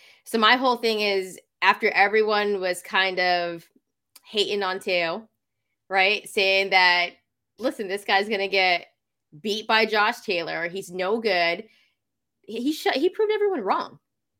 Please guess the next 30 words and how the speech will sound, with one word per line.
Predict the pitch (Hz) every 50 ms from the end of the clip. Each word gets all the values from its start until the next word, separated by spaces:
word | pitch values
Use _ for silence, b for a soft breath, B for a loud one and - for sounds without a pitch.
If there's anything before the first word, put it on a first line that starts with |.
| _ _ _ _ _ _ _ _ -
Like, | 240 269 269 262 240 -
that's | 254 262 302 - -
what | 349 - 339
I | 294
like | 254 233 240 262 -
about | 226 202 190 190 -
this | 190 185
performance, | - - 165 - 185 180 175 170 170 165 165 -
because | - 214 208 - 269 220 226
at | 196 175 202 196
one | 190 247 320 392
point, | - - 285 277 254 233
we | 208 220 247
were | 285 311 285
all | 247 202 202
high | 202 220 240 240
on | 202 190 190
Teofimo | - 196 170 165 170 185 165 156
Lopez, | 156 156 156 185 151 151 -
right? | 175 170 196 185
One | 185 185 185
thirty-five, | - 202 190 190 196 - 185 180 180 175 180 170
goes | 185 180 190 190
into | 208 202 202
that | 185 180 185
fight | 190 180 165 160
with | 185 175
George | - 180 180 180 -
Kambosos | - 190 180 175 170 170 170 - 170 160 -
Junior. | 202 202 196 196 196 190 190 185 185